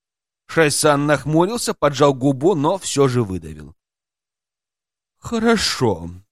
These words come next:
Тогда пятое испытание отбора для невесты Варвары объявляется открытым.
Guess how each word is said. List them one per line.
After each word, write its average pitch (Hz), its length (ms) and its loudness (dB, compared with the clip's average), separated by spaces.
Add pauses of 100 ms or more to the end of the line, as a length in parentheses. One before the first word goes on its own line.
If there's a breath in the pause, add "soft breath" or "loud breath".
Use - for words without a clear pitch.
(880)
Тогда 208 480 2
пятое 196 460 2
испытание 165 600 0
отбора 214 420 -2
для 196 140 -6
невесты 170 440 0
Варвары 165 460 2
объявляется 147 680 2
открытым. 110 540 -2